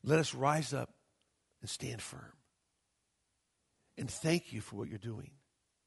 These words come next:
Giving praise to God for his confirmational work in our lives, that we might better represent you, Lord. Thank you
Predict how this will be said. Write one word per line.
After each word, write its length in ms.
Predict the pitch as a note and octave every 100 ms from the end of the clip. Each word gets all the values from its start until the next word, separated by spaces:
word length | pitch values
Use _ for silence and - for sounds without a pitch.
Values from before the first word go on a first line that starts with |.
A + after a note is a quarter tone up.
| _ _
Giving 240 | - D3 A2+
praise 480 | - E3 F3 F3 -
to 80 |
God 500 | C3 - B2+ D3+ D#3
for 180 | C#3 C3
his 180 | A#2 A#2
confirmational 680 | - D#3+ D3 C#3 C3+ - G2+
work 260 | A#2 C3 C3
in 60 |
our 80 | A#2+
lives, 500 | B2 A#2 G2 F#2+ - _ _ _ _ _ _ _ _ _ _ _ _ _ -
that 160 | A#2 B2+
we 80 | D3+
might 240 | C#3+ G#2
better 200 | C#3 C3+
represent 520 | A2 B2 B2 A2+ A#2
you, 180 | G2+ -
Lord. 140 | - - - _ _ _ _ _ _ _ _ _ _ _ _ _ _ _ _
Thank 240 | - E3 D3
you 160 | E2+